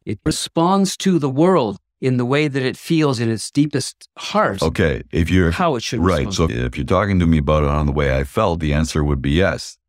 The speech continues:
Speaker 2: The question I would then ask is, where did those feelings come from?
Speaker 1: Where do they come from?
Speaker 2: Did they come from abuse? Did they come from where was that authentic self?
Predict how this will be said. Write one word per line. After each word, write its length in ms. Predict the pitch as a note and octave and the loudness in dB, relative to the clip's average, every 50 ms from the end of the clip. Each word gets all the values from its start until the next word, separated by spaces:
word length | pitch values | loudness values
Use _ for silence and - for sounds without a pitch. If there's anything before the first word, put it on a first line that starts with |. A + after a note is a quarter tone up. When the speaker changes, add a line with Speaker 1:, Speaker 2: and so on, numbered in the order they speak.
| _ - | _ -14
Speaker 2:
The 80 | - | -8
question 380 | - - F2+ F2 - - D2+ D2+ | -4 -2 -2 0 0 -2 -2 0
I 120 | D2 E2 | 2 2
would 140 | E2 D#2 C#2+ | 2 0 0
then 160 | D#2 E2+ E2+ | 0 2 2
ask 320 | D#2 C#2+ C#2 C#2 C#2 - C#2+ | 2 0 0 -2 -4 -4 -4
is, 360 | C2+ B1+ C2+ C2+ C2 - - _ _ _ _ _ _ _ _ _ _ | -2 -2 -2 -4 -6 -8 -14 _ _ _ _ _ _ _ _ _ _
where 220 | - C#2+ E2 F2 E2 | -4 0 0 2 2
did 160 | D2 C#2+ C2 | 0 0 -2
those 220 | C2 C2+ C2+ C2+ - | -2 -4 -4 -6 -6
feelings 480 | - D2+ D2 C#2+ C2+ B1+ B1+ C2 - - | -4 -4 -2 -2 -2 -2 -4 -6 -6 -8
come 240 | - A#1+ G#1+ G1+ | -8 -8 -8 -8
from? 340 | - - - G1+ G1+ - - - _ _ _ _ _ _ - | -10 -12 -12 -12 -12 -14 -16 -18 _ _ _ _ _ _ -8
Speaker 1:
Where 240 | A2 A2+ B2+ C3+ C#3+ | -4 -2 0 0 2
do 100 | D3+ E3 | 2 0
they 140 | F3 G#3 - | 0 0 -2
come 160 | - G#2 F2+ | -4 -6 -8
from? 220 | - - F#2+ - _ _ - | -8 -12 -18 -18 _ _ -4
Speaker 2:
Did 140 | D#2+ D2+ C2 | -2 -2 0
they 160 | C#2 C#2 C#2+ | 0 -2 -2
come 300 | C2 - E2+ D#2+ D#2+ D#2+ | -2 0 0 0 0 -2
from 180 | - D#2 C2+ | -4 -4 -4
abuse? 680 | B1 - B1+ C2 C#2+ D#2 F#2 A#2 B2 - - - - _ _ _ _ _ _ _ - | -4 -4 -4 -2 0 2 2 2 0 -2 -6 -12 -16 _ _ _ _ _ _ _ -12
Did 140 | G#1 A#1 A#1+ | -10 -8 -6
they 140 | A1+ A1 A#1+ | -6 -8 -6
come 320 | - - D2 C#2 C2+ C2+ | -6 -4 -4 -4 -4 -4
from 640 | B1+ - C#2+ C2+ C2 C2+ C2 B1+ B1 A#1+ A#1+ A#1 A#1 - _ _ _ _ _ _ - | -6 -4 -4 -2 -2 -2 -2 -2 -4 -6 -8 -8 -10 -14 _ _ _ _ _ _ -6
where 280 | D2 D#2 F2+ F#2+ F#2+ F#2 | -2 0 2 2 2 2
was 280 | F2 F2+ F2+ F#2 E2 D#2+ | 2 2 0 0 0 -2
that 200 | E2 D2 C#2 C2 | -2 -2 -2 -2
authentic 520 | A#1+ C2+ C#2 - C#2 C2+ B1+ - A#1+ B1 | -2 -4 -4 -6 -6 -6 -6 -6 -8 -8
self? 360 | - - A#1 G1+ G1+ - - | -8 -10 -8 -8 -8 -10 -12